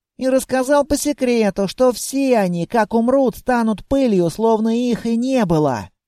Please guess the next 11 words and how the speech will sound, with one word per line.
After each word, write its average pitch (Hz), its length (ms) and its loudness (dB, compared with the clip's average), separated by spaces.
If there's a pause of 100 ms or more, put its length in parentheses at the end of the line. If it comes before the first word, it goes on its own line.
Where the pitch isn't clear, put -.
(380)
Он 208 220 -8
ещё 277 400 -4
больше 185 420 -2
понизил 185 640 -2
голос. 156 560 -2 (480)
А 143 120 -6
ещё 151 520 -2
говорят, 160 600 0
будто 175 380 -2
те 202 280 -2
балабошки, 160 920 0